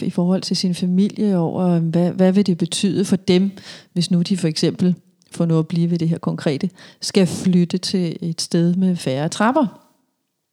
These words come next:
Øhm, og hun kan jo også komme til at, at føle en høj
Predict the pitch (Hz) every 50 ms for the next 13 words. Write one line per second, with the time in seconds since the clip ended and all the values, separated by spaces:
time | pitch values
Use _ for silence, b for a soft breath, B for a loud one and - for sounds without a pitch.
0 | - - B B B B B B B B B B 180 185 180 170 165 165 160 160
1 | 160 156 151 151 147 147 156 160 - _ _ B B B B B - - 196 185
2 | 185 208 185 185 185 180 180 175 170 - 190 175 170 156 156 160 160 175 180 -
3 | 247 226 - 214 180 175 165 - - 185 185 - - 190 175 170 165 160 156 156
4 | 151 151 151 151 156 - - 170 170 - - 180 180 185 190 196 180 170 156 170
5 | 170 - -